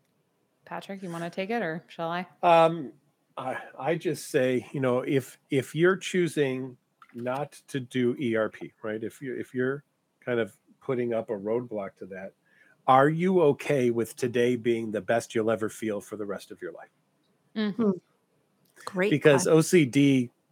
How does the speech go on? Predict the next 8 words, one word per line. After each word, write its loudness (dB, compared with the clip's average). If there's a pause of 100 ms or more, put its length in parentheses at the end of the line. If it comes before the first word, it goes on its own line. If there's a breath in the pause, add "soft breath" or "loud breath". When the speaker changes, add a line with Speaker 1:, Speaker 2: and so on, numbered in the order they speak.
(120)
Speaker 2:
gets 4
a 4
little 8
bit 2 (560)
more 2
difficult -4
every -4
day -2